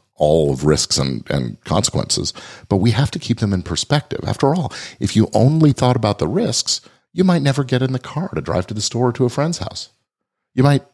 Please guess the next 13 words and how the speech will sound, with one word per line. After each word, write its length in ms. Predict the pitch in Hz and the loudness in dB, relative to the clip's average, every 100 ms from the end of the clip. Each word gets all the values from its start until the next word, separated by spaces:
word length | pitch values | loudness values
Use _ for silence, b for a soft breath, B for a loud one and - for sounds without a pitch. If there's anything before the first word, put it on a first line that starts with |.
| _ _ | _ _
never 440 | 110 113 127 131 131 - | 0 2 4 2 0 -2
get 140 | 117 | 2
on 120 | 123 | 2
a 40 | 123 | 0
plane 520 | - 165 220 85 98 | 0 0 0 -2 -2
to 120 | - | -2
visit 300 | 95 98 - | -2 -2 -2
new 140 | 113 | -4
places 500 | 110 123 156 - - | 0 0 0 -4 -10
or 80 | - | -14
travel 380 | - 92 87 85 | -8 -6 -4 -6
for 160 | - 90 | -6 -2
business. 420 | 139 - - | -2 -2 -12